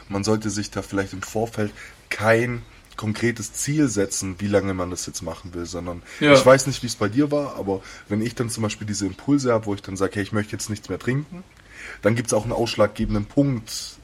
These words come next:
Speaker 1: an dem ich grad bin, wo ich sagen muss oder will, hey, so, das war
Speaker 2: Mhm.
Speaker 1: zu viel, ich hab da jetzt keinen
Speaker 2: Mhm.
Speaker 1: Bock mehr drauf. Und dann ist es vielleicht ein Fehler, sich selber zu sagen, ja, ich verzichte jetzt einen Monat drauf, sondern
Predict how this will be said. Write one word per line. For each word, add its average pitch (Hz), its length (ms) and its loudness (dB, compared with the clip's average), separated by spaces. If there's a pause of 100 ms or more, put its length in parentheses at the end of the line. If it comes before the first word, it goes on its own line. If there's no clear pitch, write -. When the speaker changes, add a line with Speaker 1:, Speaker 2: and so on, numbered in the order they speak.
(260)
Speaker 1:
an 104 160 2
dem 104 180 4
ich 98 120 -4
grad 92 220 0
bin, 104 280 0
wo 92 80 0
ich 92 100 -2
sagen 101 420 0 (280)
muss 113 500 -2
oder 95 320 -4
will, 127 220 2 (320)
hey, 95 140 4
so, 92 120 -4
das 98 200 0
war 143 80 2
Speaker 2:
Mhm. 139 60 2
Speaker 1:
zu 135 120 2
viel, 113 460 0
ich - 160 -2
hab - 100 2
da 104 120 4
jetzt 101 120 0
keinen 139 220 4
Speaker 2:
Mhm. 135 60 0
Speaker 1:
Bock 113 200 0
mehr 90 140 -6
drauf. 85 300 -6 (300)
Und 95 100 -6
dann 110 120 2
ist 131 140 0
es - 100 -2
vielleicht 113 320 -4
ein 104 60 -6
Fehler, 135 380 -2
sich 107 180 -6
selber 110 260 -2
zu - 120 -8
sagen, 101 260 0
ja, 98 160 2
ich 101 120 -10
verzichte - 400 -10
jetzt - 140 -8
einen 101 200 -2
Monat 110 360 0
drauf, 90 240 -2 (320)
sondern 107 420 2